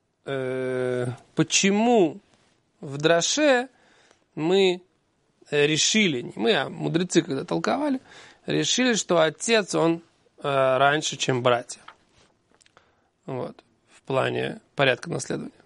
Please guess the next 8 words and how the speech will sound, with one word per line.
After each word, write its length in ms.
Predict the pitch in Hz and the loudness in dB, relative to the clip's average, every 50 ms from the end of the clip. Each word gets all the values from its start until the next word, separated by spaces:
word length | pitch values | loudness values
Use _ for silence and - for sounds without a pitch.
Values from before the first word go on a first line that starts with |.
| _ _ _ | _ _ _
Псада. 260 | - - 208 185 196 - _ _ _ - - - - - - - - - - - - | -2 0 0 0 -2 -6 _ _ _ -20 -20 -20 -20 -20 -20 -18 -18 -20 -20 -20 -8
Теперь 220 | - - 254 269 226 | 0 2 2 2 4
Гемара 260 | 214 202 190 202 202 | 4 4 4 4 4
задает 220 | 175 180 180 160 | 2 0 0 4
вопрос 420 | 170 170 - 196 202 196 165 123 - | 2 2 4 4 4 4 4 2 0
на 100 | 127 110 | -6 -6
это. 140 | 110 127 _ _ _ _ _ _ _ _ _ _ _ _ _ | -6 -8 _ _ _ _ _ _ _ _ _ _ _ _ _
Вопрос. 500 | - 139 135 - 151 156 - - - - | -8 -8 -6 -4 -6 -6 -6 -10 -20 -20